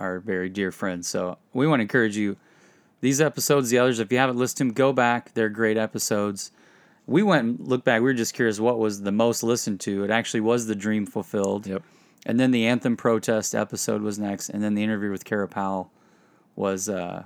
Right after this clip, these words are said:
Speaker 1: the next most listened to from last season. So go back, check it out. We want to encourage you to do that. And again, we're so grateful for our growing audience and you being a part of what we're doing. And we're ex-,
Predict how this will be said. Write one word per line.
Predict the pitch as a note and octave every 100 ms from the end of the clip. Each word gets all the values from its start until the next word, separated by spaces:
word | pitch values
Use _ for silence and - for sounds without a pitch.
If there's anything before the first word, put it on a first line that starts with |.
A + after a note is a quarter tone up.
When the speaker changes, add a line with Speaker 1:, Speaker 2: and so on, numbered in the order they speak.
| _
Speaker 1:
the | -
next | G#2 G#2 - -
most | G#2 G#2 -
listened | G#2+ G2+ G2+ F2
to | G2
from | - F#2+
last | F2 E2+
season. | - F#2 F#2
So | - A2+
go | A2 D3+
back, | D#3 D3+ C#3 - _ - _
check | - C3+
it | C3
out. | A#2+ A#2
We | A#2
want | A2+
to | G#2+
encourage | A#2+ A2
you |
to | G#2
do | A2+
that. | A2+ -
And | A#2
again, | A2+ A#2 B2+ A2 - - -
we're | C3 B2+
so | - C#3 B2+
grateful | A2+ B2 B2+ - A#2 A2+ -
for | - B2 A2+
our | A2+
growing | G#2 A2+ A#2+ B2 A#2
audience | G#2+ A2+ A#2 A#2 - -
and | A2+ G#2 G#2+
you | A2
being | A2 G#2
a | F2+
part | - G#2+ G#2 - _ - _ _ G2+
of | G2+
what | A2+
we're | A2 G#2
doing. | A2 A2 G#2+ G#2+
And | G#2+ G#2+
we're | A#2 A#2+
ex-, | A2+